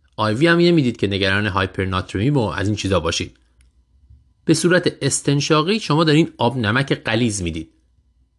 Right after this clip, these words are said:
عوارضی نداره. بنابراین به نظر کارشناسان امرپ اینجا امتحان کردنش میارزه.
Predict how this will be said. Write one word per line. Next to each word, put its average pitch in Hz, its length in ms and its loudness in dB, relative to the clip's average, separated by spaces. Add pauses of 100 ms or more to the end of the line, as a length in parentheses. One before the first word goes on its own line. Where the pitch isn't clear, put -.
(300)
عوارضی 139 580 4
نداره. 110 540 0
بنابراین 120 540 0
به 107 100 -4
نظر 101 480 0 (240)
کارشناسان 104 720 -2
امرپ 95 320 -2
اینجا 170 440 0 (280)
امتحان 107 500 0
کردنش 156 720 0
میارزه. 85 560 -2